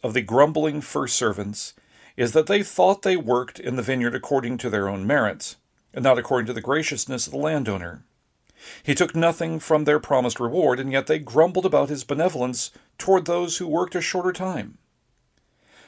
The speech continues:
"Friend, I am doing you no wrong. Did you not agree with me for a denarius? Take what is yours and go your way.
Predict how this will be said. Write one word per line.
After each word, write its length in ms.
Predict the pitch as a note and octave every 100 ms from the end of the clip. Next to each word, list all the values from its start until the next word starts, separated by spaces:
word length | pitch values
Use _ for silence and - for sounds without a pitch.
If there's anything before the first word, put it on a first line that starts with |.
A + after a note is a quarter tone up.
| -
"Friend, 360 | - F3 F#3
I 140 | D#3+ D3
am 160 | F3
doing 240 | D#3 F#3+ F3
you 80 | D#3+
no 120 | D3+
wrong. 520 | C#3+ C#3+ A#2 G2 G#2+ _ _ _
Did 160 | - A#2+
you 60 |
not 160 | C3 C3
agree 200 | A2 B2
with 160 | C3 C3
me 120 | C#3
for 160 | -
a 40 | B2+
denarius? 680 | A#2 A2 A#2 F#3+ - - - _ _ _
Take 220 | - C#3
what 100 | D#3
is 100 | D#3
yours 280 | C#3 C#3+ C#3+
and 100 | C#3+
go 100 | A#2
your 140 | A#2
way. 360 | B2 B2+ G2 F2+